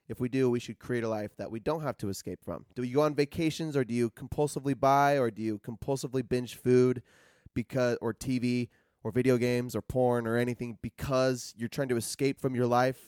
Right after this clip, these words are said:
or things that you experience, or, uh, or do you, or whatever?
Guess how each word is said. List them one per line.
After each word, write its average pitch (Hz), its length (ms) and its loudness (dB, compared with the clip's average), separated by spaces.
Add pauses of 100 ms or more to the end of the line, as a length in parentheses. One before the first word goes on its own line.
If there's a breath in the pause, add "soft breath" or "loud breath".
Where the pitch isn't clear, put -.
(120)
or 110 140 0
things 131 220 -4
that 127 80 -2
you 123 80 0
experience, 131 640 -6 (840)
or, 113 380 4
uh, 104 320 0 (960)
or 110 80 -2
do 104 100 -8
you, 107 80 -6 (120)
or 98 140 -2
whatever? 92 440 0